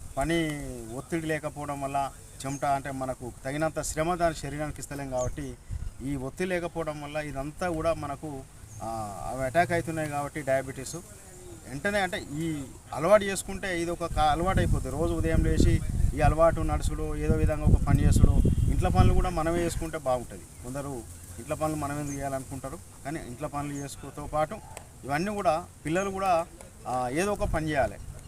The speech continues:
తల్లిదండ్రులు చెప్పినట్టు, ఆ, చిన్న షాప్‌కు పోయి ఇది కొనుక్కరా అన్నప్పుడు అట్లాంటి వాటి వల్ల కూడా కొద్దిగా పని కూడా అలవాటు జరుగుతుంది.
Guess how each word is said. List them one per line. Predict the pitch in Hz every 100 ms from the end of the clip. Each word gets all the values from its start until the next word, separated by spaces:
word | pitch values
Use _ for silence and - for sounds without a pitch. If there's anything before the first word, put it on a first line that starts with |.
| 131
తల్లిదండ్రులు | 147 156 170 170 165
చెప్పినట్టు, | 156 156 156 - 98 98 - - -
ఆ, | 113 123 120 156
చిన్న | 160 151 139
షాప్‌కు | - 156 151
పోయి | 151 151
ఇది | 139
కొనుక్కరా | 139 139 139 131 131 123 131
అన్నప్పుడు | 131 127 - 117
అట్లాంటి | 113 120 185 190 202
వాటి | 180 180 185
వల్ల | 180 180
కూడా | 185
కొద్దిగా | 185 180 175
పని | 151 156
కూడా | 170 175
అలవాటు | 131 143 143
జరుగుతుంది. | 135 123 156